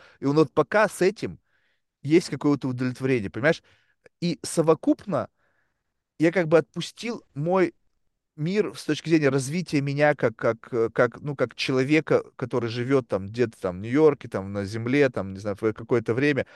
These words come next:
Он как-то развивается сам по себе. Ну, то есть он, как бы, как получается, как, э, ну, ты не можешь не развиваться.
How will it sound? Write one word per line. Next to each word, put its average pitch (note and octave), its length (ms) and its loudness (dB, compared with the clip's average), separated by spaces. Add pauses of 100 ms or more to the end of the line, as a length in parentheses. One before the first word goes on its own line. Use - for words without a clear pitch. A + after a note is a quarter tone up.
(200)
Он E3+ 120 4
как-то G#3+ 240 0
развивается F3 540 4
сам D3+ 180 2
по C#3 100 -4
себе. C3+ 360 -4 (1300)
Ну, D3+ 80 -6
то E3+ 60 6
есть - 160 0 (120)
он, C#3+ 320 4 (180)
как C3+ 160 -2
бы, C3+ 100 -6
как C3 120 -2 (120)
получается, C#3 520 0
как, A2+ 140 -6 (100)
э, E2 200 -14 (120)
ну, D3+ 240 -4 (420)
ты G3 120 2
не E3 100 2
можешь F#3+ 340 2
не C3+ 80 -2
развиваться. B2 640 0